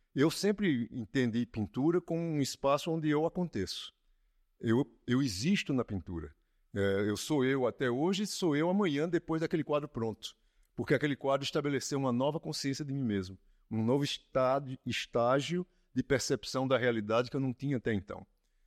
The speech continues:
O, a pintura formalizou esse estágio. E aí, minha vida inteira, tudo passa a, a, a ser, como eu posso chamar, é,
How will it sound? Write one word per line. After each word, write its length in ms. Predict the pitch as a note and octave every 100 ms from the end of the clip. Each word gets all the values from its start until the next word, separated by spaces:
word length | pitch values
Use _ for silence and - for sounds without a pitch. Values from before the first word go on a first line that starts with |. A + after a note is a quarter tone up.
| _
O, 140 | F3 A2+
a 120 | G#3+
pintura 360 | A#2+ G#2+ A#2+ A#2
formalizou 560 | C3 A#2 C3+ G#2 A2+
esse 140 | G2+ -
estágio. 380 | - F2+ F2
E 60 | G2+
aí, 320 | G#2 A#2 E3 - _ -
minha 220 | B2+ A#2
vida 240 | C3 C#3
inteira, 580 | G3+ - B2 G2+ G2+ B2 _ _ -
tudo 400 | D3+ D3 E3 - _ _ -
passa 380 | A#2 A#2+ D3 -
a, 600 | A#2+ A#2 - G#2+ G2+ -
a, 40 | F#2+
a 40 |
ser, 580 | - A#2 G#2 G2 F#2+ F2+ _ _ _ _ _
como 160 | - F#2
eu 40 |
posso 220 | - F#2
chamar, 580 | - G2 F2+ F2+ F2 D#2 _ _ _ - _ _
é, 260 | F#2 F#2